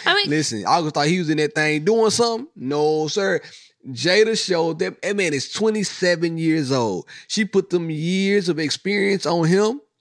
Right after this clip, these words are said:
Speaker 2: and turned him out. And then she got tired of him. And now he's looking around like, "Damn." Now he's in the room like Will Smith at the end of Fresh Prince season finale,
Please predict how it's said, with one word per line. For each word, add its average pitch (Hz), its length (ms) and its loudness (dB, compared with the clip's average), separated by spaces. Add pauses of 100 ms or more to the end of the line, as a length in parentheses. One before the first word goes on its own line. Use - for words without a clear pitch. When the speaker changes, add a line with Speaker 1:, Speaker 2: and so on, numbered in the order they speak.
(240)
Speaker 2:
and 120 160 -4
turned 170 300 0
him 175 140 0
out. 127 240 0 (420)
And 120 100 -6
then 135 120 -2
she 143 120 -6
got 123 220 -2
tired 185 540 0
of 90 160 -10
him. - 80 -20 (460)
And 113 200 -8
now 175 220 0
he's 175 200 2
looking 151 160 0
around 147 320 -4
like, 107 200 -6 (240)
"Damn." 156 420 -4 (180)
Now 180 220 2
he's 214 240 2
in 208 120 4
the 190 40 0
room 220 320 2
like 185 200 2
Will 220 280 4
Smith 190 400 2 (260)
at 160 200 -2
the - 40 -18 (120)
end 208 240 4
of 180 80 -2
Fresh 202 340 0
Prince 190 260 2
season 196 360 0
finale, 165 480 0